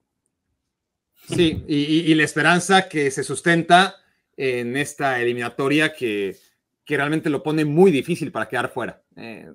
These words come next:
¿no? Eh, estando ahí Bolivia y, y el nivel en el que está ahora mismo Chile y, y, y Paraguay,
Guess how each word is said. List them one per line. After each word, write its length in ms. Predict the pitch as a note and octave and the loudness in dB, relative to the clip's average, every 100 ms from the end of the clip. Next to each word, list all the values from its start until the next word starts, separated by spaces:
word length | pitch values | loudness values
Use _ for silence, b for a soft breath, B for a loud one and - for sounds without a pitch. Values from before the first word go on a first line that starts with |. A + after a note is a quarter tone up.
| _ | _
¿no? 200 | C3+ F3+ | -10 -8
Eh, 280 | B2 G#2+ G#2 | -6 -8 -10
estando 720 | B2 - C#3 D3+ D3+ C3+ A2+ _ _ _ | -10 -4 -4 -2 -2 -2 -4 _ _ _
ahí 380 | - C3+ D#3 D#3 | -2 2 6 4
Bolivia 800 | B2 A2+ B2 C3+ E3+ D3+ C#3 A#2+ | 2 -2 0 2 4 4 2 0
y, 300 | A#2 B2 C#3+ | -4 -8 -16
y 140 | C3+ A#2+ | -8 -6
el 100 | A#2+ | -4
nivel 280 | B2+ D3+ | -2 0
en 80 | D3+ | 0
el 80 | B2+ | -4
que 60 | C3 | -6
está 180 | - | -4
ahora 120 | C#3+ C#3+ | -4 -4
mismo 340 | C#3 C#3 C#3 | -4 -6 -8
Chile 380 | - D#3 D3 C3 | -4 -2 0 0
y, 220 | A2 G#2+ | -2 -6
y, 240 | - D3 D#3+ | -14 -12 -12
y 40 | |
Paraguay, 600 | - B2+ B2 A#2 C#3+ G3+ | -4 -2 0 2 2 2